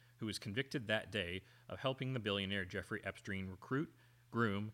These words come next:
and sexually abuse underage girls. What they were not apprised of was that Mister Dershowitz had helped defend Mister Epstein and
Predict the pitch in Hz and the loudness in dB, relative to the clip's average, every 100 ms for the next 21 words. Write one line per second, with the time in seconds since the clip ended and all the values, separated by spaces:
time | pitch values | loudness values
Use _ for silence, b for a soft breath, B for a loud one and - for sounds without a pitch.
0 | - 95 - 127 127 110 95 92 - 95 | -8 -2 0 2 2 2 2 -2 -2 -2
1 | 90 87 - 104 87 - - - b b | -2 -4 -2 -2 -2 -6 -14 -14 b b
2 | b b - 101 104 107 127 214 202 - | b b -4 0 2 4 4 4 2 2
3 | 165 160 147 - 90 90 107 101 110 127 | 4 6 4 2 0 0 -2 0 0 0
4 | - 175 127 127 107 92 107 98 - 135 | 0 2 2 2 0 -2 -2 -4 -2 -2
5 | - - 104 - 147 127 87 95 - - | -4 -6 -4 0 0 0 -2 -6 -6 -6
6 | 87 - 92 95 104 101 | -6 -6 -6 -4 -2 0